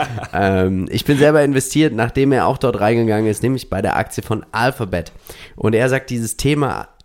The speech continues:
Alphabet, das können die Menschen sich gar nicht vorstellen. Sie sind viel mehr als Google und viel mehr als eine Cloud. Und das sehen wir jetzt so langsam. Ja, das Thema Waymo kommt, dann re-, hier Quantencomputer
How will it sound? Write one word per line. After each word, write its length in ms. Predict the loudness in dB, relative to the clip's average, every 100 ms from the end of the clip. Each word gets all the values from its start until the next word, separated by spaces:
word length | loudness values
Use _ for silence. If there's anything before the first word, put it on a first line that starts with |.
| -2
Alphabet, 600 | 0 0 -2 -2 -2 -2
das 200 | -6 -2
können 200 | 0 0
die 80 | 0
Menschen 340 | 0 -2 -4
sich 120 | -6
gar 160 | -6 -4
nicht 140 | -4
vorstellen. 400 | -2 -4 -2 -4
Sie 120 | -2 -2
sind 160 | -4
viel 220 | -2 0
mehr 280 | 2 2 2
als 220 | 0 -2
Google 340 | -4 -2 0 0
und 120 | -2
viel 140 | -2
mehr 180 | 0 0
als 240 | 0 -4 -6
eine 80 |
Cloud. 400 | -6 -4 -2 -4 -8 -20 -20 -4
Und 200 | -2 0
das 180 | -2
sehen 240 | 0 2 4
wir 100 | 4
jetzt 240 | 2 0
so 80 | -4
langsam. 380 | -4 -4 -2 0
Ja, 120 | 0
das 160 | -2 -2
Thema 400 | -2 0 0 0
Waymo 420 | 2 4 4 4 2
kommt, 380 | -2 -4 -2
dann 200 | -2 -2
re-, 200 | -2 -6 -10 -16 -10
hier 200 | -2 -2
Quantencomputer 1080 | -2 -8 -8 -8 -4 -4 -4 -4 0 0 0